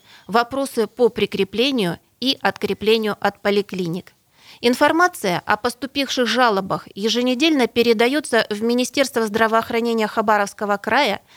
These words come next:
для принятия управленческих решений. Оперативная информация о работе контакт-центра передается в правительство Хабаровского края и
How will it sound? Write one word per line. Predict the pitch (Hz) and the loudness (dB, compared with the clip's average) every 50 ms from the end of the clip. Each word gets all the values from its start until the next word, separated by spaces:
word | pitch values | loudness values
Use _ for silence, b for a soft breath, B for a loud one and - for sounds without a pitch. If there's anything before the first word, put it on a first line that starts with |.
| b b | b b
для | b 190 233 226 | b 0 0 0
принятия | - 214 208 196 196 202 220 254 - - 208 180 - | 2 0 -2 0 0 0 -2 -2 -2 -4 -4 -4 -2
управленческих | - 196 - - 208 196 196 190 190 190 - 208 - - 202 180 - | -4 -6 -2 0 0 2 2 0 0 0 -4 -6 -6 -6 -8 -8 -4
решений. | 202 196 190 - - 190 175 170 170 175 175 - _ b b b b b b b | -4 -4 -2 -2 -2 -2 -4 -4 -4 -6 -10 -14 _ b b b b b b b
Оперативная | - 214 - - 226 233 233 233 - 339 359 370 285 240 208 - - | -4 -4 0 0 0 0 0 -2 -4 -6 -4 -4 -2 -2 -2 -2 -2
информация | - 202 190 - 214 196 196 196 190 185 175 - - 180 170 - B B B B | -4 -4 -4 0 -2 -2 0 0 -2 -2 -2 -4 -6 -8 -8 -8 B B B B
о | 202 208 | 0 0
работе | 220 214 202 220 208 202 214 190 | 0 0 2 0 0 0 -2 -4
контакт-центра | - 208 202 196 - 196 190 - - - - 202 185 175 - - 165 180 - b b b b - | -2 -2 -2 -2 -2 -2 -4 -4 -6 -8 -4 -4 -4 -4 -4 -6 -8 -8 -8 b b b b -4
передается | 233 226 226 202 226 214 214 202 190 - - 202 180 - - | 0 0 2 4 4 2 2 0 -2 -2 -2 -4 -4 -4 -4
в | - - | -10 -4
правительство | - - 196 190 185 180 - 233 226 - - 277 277 | 0 0 0 0 0 -2 -4 -4 -6 -4 -2 -2 0
Хабаровского | - 285 262 285 277 269 262 254 - - 262 254 254 | 0 2 2 2 2 2 0 -4 -4 -6 -2 -2 -2
края | 254 - 262 262 247 247 233 220 B B B B B B - | -2 0 0 2 2 2 0 -2 B B B B B B -6
и | 269 302 320 320 | -4 -2 -4 -4